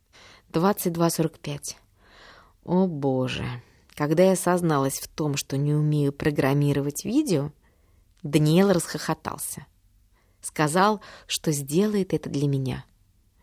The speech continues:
Ну что ж, по крайней мере, я выручила маму. Это ведь такое волнующее историческое событие, когда кого-нибудь из твоих друзей показывают по телевизору.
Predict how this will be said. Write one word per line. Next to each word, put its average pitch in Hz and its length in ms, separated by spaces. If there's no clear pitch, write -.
Ну 339 120
что - 260
ж, - 120
по 185 120
крайней 254 340
мере, 226 240
я 151 180
выручила 151 480
маму. 165 340
Это 180 180
ведь - 300
такое 190 340
волнующее 185 800
историческое 170 580
событие, 165 640
когда 170 300
кого-нибудь 165 580
из 165 100
твоих 175 340
друзей 180 500
показывают 185 720
по 185 100
телевизору. 180 720